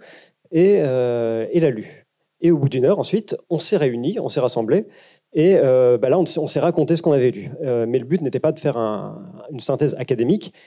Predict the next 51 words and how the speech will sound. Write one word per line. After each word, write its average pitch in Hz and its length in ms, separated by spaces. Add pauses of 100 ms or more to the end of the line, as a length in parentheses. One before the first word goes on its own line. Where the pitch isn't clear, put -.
(140)
mais 135 140
plutôt - 280
un 147 40
compte-rendu 143 480
un 139 80
petit - 140
peu 143 100
sensible, 147 420
un 127 60
petit - 160
peu, - 80
euh, 110 320
un 113 80
petit - 120
peu 135 80
charnel, 143 440 (380)
dans 135 100
la 135 60
mesure 156 400
où 175 160
il - 160
fallait 127 320
qu'on 113 160
évoque, 139 400
euh, 107 420 (400)
mais 131 120
également 123 340
s'il - 180
y 156 40
avait 120 100
des 110 160
aspects 143 240
de 156 180
votre, 120 360
euh, 110 520
de 123 80
votre 113 220
ouvrage, 135 400
euh, 117 260 (440)
voilà, 139 160
qui - 140
faisaient 127 300
écho 170 360
à, 123 240
à 120 60
des 117 100
événements 127 320
personnels 127 420
de 120 80
nos 123 100
vies, 196 280